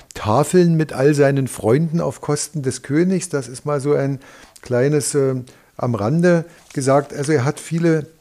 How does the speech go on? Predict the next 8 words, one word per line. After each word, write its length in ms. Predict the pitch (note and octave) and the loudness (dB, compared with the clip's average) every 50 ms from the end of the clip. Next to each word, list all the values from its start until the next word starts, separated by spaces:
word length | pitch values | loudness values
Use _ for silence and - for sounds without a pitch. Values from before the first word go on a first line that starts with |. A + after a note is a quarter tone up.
| _ _ _ - | _ _ _ 0
Bilder 320 | C3 C#3 D3+ F3 F3+ F3+ E3+ | 4 4 4 4 4 2 2
malen 380 | D#3+ D#3+ D#3 D#3 E3 D#3+ D#3+ | 2 2 2 2 2 2 2
müssen, 340 | D#3+ E3 D3+ - - E3+ E3 | 0 0 -2 -2 -2 -4 -4
ansonsten, 920 | - C#3+ C#3 C#3 C3 C3 C#3 D3 C#3+ - - - D#3+ D#3 D3+ D3+ C3+ A2+ A2+ | -2 -4 -2 0 0 2 0 0 -2 -4 -4 -2 0 0 0 0 -2 -4 -8
ich 200 | A#2 - - - | -12 -12 -8 -2
glaube, 360 | B2 B2 C3 C3+ D#3 D3 - | 0 2 2 2 2 0 0
auch 240 | B2+ A#2+ G#2+ - - | -2 -4 -4 -4 -2
Raumdekorationen. 1300 | G#2 A#2+ D3+ E3+ E3 E3 E3 - E3+ D#3+ D3 D#3 D3 D3 - - - C#3+ D3 D3+ D3+ D#3 D#3+ D#3 D#3+ | 0 2 2 2 0 0 -2 -4 -4 -4 -2 -4 -4 -4 -8 -8 -6 -4 -2 0 0 0 0 -2 -4